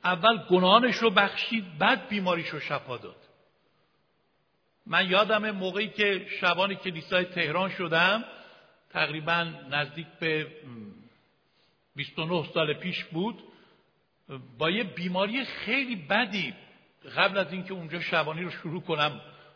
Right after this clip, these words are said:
مواجه شدم که بیماری حصبه بود، تیفوید و حصبه، که مدت سه هفته من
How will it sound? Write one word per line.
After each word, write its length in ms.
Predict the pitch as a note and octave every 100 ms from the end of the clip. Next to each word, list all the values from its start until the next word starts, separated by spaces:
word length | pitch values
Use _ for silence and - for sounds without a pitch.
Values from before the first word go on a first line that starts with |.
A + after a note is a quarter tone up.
| -
مواجه 380 | D3 D3 C#3 E3+
شدم 340 | F3+ F3+ F#3+
که 140 | G3 G3
بیماری 440 | C#3+ D#3 D#3+ F#3+
حصبه 600 | F#3 C#3 D3+ - - F#3
بود، 280 | D3+ - - - - _ _ _
تیفوید 580 | E3+ D3+ D#3+ D#3+ F#3+ D#3
و 100 | D#3
حصبه، 580 | C3+ C#3+ - - D#3+ - - - - _ _
که 100 | F#3
مدت 500 | E3+ F3 F#3+ A#3 A#3+
سه 340 | - - C#4
هفته 680 | B3 A#3 B3 - - A#3 A#3+
من 260 | G#3+ G#3